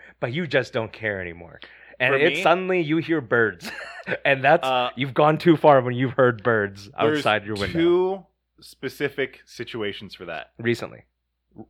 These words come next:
Speaker 2: They were not recent.
Speaker 1: Oh.
Speaker 2: Unfortunately, they were not recent.
Speaker 1: Uh-huh.
Speaker 2: The fir-, the most recent one was when Deus Ex Human Revolution came out.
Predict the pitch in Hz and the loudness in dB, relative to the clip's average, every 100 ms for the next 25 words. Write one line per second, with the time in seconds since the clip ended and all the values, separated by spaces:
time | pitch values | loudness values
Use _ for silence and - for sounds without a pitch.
0 | 92 127 123 113 110 104 95 90 - 78 | _ -6 -6 -6 -6 -8 -8 -14 -16 -20
1 | - - 78 _ _ _ _ _ _ 110 | -18 -16 -16 _ _ _ _ _ _ -20
2 | 104 120 113 131 120 120 107 107 104 101 | -10 -8 -8 -8 -10 -8 -6 -6 -6 -8
3 | 92 85 80 _ _ 107 95 101 _ _ | -10 -14 -20 _ _ -14 -14 -14 _ _
4 | _ _ 127 - _ 131 120 120 120 123 | _ _ -6 -6 _ -10 -4 -2 -2 -4
5 | 117 131 160 - 147 143 123 113 123 110 | -6 -2 -2 -4 -8 -8 -10 -8 -6 -8
6 | 107 107 101 107 117 - 107 - - - | -6 -8 -6 -6 -6 -6 -8 -8 -18 -16
7 | 110 104 98 87 90 - 87 - 80 82 | -14 -10 -10 -10 -14 -14 -18 -18 -14 -14
8 | 95 | -14